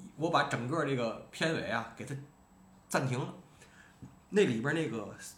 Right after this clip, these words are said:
带着随从那个，真的是圣祥大师，是他们山西灵石的石膏山铁佛寺的方丈，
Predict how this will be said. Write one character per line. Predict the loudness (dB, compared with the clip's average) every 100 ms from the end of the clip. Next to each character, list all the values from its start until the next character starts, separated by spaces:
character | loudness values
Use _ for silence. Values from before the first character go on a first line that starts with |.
| -2
带 | 2 4
着 | 2 -2
随 | -2 -2
从 | -2 -2 -4
那 | -6 -8
个， | -10 -16 -20 -6
真 | -2 -2
的 | -2
是 | -6 -14 -18 -10
圣 | -2 2 2 0
祥 | -2 -2
大 | 0 0 -2
师， | -8 -14 -14 -20 -20 -20 -20 -20 -20 -20 -20 -14
是 | -4 2 4 4
他 | 2
们 | 2
山 | 2 2 0
西 | -2 -2
灵 | 0 2 2
石 | 2 0 -2
的 | -2 -2
石 | -2 0 2
膏 | 2 2
山 | 0 -2
铁 | -4 -6 -8
佛 | -6 -6
寺 | -6 -6
的 | -6
方 | -6 -6
丈， | -8 -10